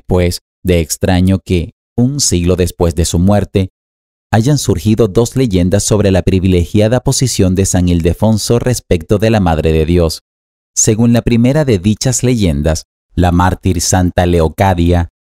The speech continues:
patrona de Toledo, se levantó de su tumba cuando San Ildefonso se hallaba orando ahí para agradecerle, en nombre de Nuestra Señora,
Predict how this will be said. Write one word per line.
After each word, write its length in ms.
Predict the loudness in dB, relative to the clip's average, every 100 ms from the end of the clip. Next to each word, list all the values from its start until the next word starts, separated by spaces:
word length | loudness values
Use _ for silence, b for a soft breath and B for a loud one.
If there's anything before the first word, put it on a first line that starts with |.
| _
patrona 440 | -4 -2 0 0 0
de 100 | -2
Toledo, 540 | 0 0 0 0 -2 -8 _ _
se 160 | -2 0
levantó 480 | 2 2 0 0 0
de 120 | 0
su 160 | -2 -2
tumba 400 | 0 2 2 2
cuando 340 | 0 2 0
San 240 | 0 0
Ildefonso 760 | 2 0 0 -2 0 0 0 -2
se 140 | 0 -2
hallaba 500 | 2 0 2 0 0
orando 420 | 0 0 0 0
ahí 320 | 2 0 -2 -10 _ _
para 240 | -2 2 2
agradecerle, 880 | 0 0 0 0 -2 0 0 -2 -4 -4
en 280 | -2 0
nombre 380 | 2 0 0 0
de 100 | 0
Nuestra 400 | 0 0 0 -2
Señora, 640 | 0 2 2 2 0 -2